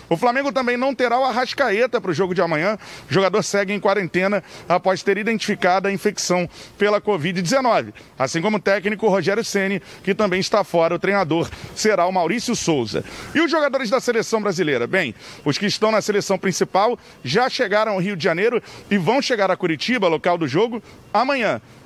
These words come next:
Gabigol, Everton Ribeiro e também o zagueiro Rodrigo Caio,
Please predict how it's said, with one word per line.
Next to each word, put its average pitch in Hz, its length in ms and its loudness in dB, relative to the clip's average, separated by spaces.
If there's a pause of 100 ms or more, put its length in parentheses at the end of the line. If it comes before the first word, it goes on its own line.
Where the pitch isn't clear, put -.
Gabigol, 233 500 0 (320)
Everton 233 460 0
Ribeiro 196 400 0 (260)
e 233 100 0
também 196 360 0
o 196 40 0
zagueiro 185 480 2
Rodrigo 208 460 -2
Caio, 214 320 0